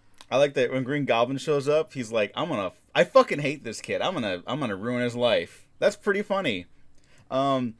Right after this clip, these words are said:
Norman Osborn beating the shit out of him is great.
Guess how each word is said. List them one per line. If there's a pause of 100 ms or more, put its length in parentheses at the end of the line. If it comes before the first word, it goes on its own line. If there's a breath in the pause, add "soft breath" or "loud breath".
(560 soft breath)
Norman
Osborn
beating
the
shit
out
of
him (880)
is
great.